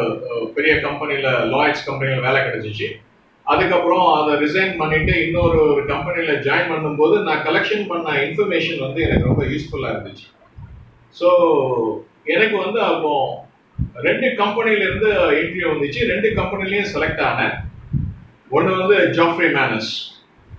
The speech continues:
ஆ, நீங்க அந்த காலத்துல டாக்டர்ஸ் பேஸ்ட் ரொம்ப ஃபேமஸான பேஸ்ட், ஃபோர் ஹேண்ட்ஸ் பேஸ்ட்டும், அதுக்கப்புறம்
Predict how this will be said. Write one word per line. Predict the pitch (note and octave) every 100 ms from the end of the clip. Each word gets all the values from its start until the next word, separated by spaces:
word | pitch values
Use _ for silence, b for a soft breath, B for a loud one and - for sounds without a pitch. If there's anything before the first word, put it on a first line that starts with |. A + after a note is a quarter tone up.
| - _ _
ஆ, | A#2 B2+ B2+ B2
நீங்க | C#3+ C#3+ C3+
அந்த | C3+ D3+
காலத்துல | D3+ E3 D#3+ C#3
டாக்டர்ஸ் | C#3+ - F3 E3 E3
பேஸ்ட் | D3+ C#3
ரொம்ப | C#3+ D#3 C#3+
ஃபேமஸான | D#3 D#3+ E3 D#3 D3+ C#3+ - _ _ _ -
பேஸ்ட், | D3 - -
ஃபோர் | E3+ E3+
ஹேண்ட்ஸ் | E3 D#3 -
பேஸ்ட்டும், | C#3+ C3+ G#3 A#3+ - _
அதுக்கப்புறம் | C#3 D3+ D3+ D#3+ D#3+ - -